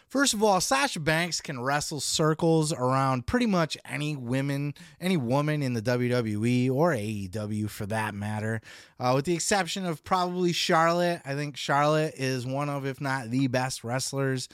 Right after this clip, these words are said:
uh, in the women's division, period. Um, I, I don't think Becky's better than her. I don't think Bayley's better than her, though Bayley's really good herself. Uh, how many five-star matches have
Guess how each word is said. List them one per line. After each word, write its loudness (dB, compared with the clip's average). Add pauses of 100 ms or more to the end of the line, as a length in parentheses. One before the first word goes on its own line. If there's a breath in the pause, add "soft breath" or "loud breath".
(360 loud breath)
uh, 0
in -4
the -2
women's -2
division, -2
period. 2 (380 loud breath)
Um, 0 (240)
I, -6
I -2
don't -4
think -6
Becky's -4
better 2
than -2
her. 0 (560 loud breath)
I -8
don't -4
think -4
Bayley's 0
better 2
than -2
her, -2
though 2
Bayley's 0
really 0
good 0
herself. 0 (440 loud breath)
Uh, 2
how 0
many -2
five-star 2
matches 0
have 0